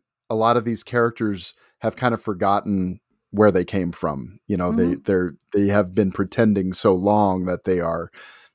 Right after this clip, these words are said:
Speaker 1: this other persona. It could be easy to lose oneself in all of it.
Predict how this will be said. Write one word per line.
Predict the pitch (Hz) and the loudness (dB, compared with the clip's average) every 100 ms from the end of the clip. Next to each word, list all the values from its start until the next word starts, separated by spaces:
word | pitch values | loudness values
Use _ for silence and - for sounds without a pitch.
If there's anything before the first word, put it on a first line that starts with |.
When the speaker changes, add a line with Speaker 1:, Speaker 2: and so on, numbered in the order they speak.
| _ | _
Speaker 1:
this | 104 101 - | -2 0 2
other | 107 101 87 85 - _ _ | 0 2 2 0 -6 _ _
persona. | - 131 - 123 113 80 76 _ _ _ _ _ - | -8 -4 4 4 4 2 -4 _ _ _ _ _ 2
It | 123 | 2
could | - 117 | 2 2
be | 117 | 4
easy | 139 117 110 107 | 4 2 2 2
to | 98 | 2
lose | 90 95 101 87 | 0 0 0 -2
oneself | 82 80 - - 87 71 - 85 | -8 -8 -8 -6 -4 -6 -8 -10
in | 76 | -10
all | 69 57 | -10 -12
of | - | -14
it. | - | -18